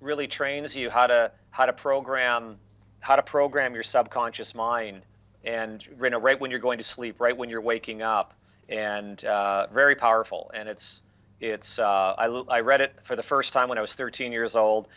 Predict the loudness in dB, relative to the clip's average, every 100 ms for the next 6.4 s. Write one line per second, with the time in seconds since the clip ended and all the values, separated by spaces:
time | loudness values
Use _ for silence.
0 | _ -6 -2 4 6 6 2 -2 -2 -2
1 | -2 -6 -2 0 0 -4 -6 -2 0 -2
2 | -4 _ _ _ -6 -2 2 2 2 2
3 | 0 0 -6 -6 -8 -16 _ _ -2 0
4 | 0 0 2 2 2 0 0 -2 -2 -2
5 | -4 -8 -16 _ _ -8 -4 -2 0 2
6 | 2 2 0 -2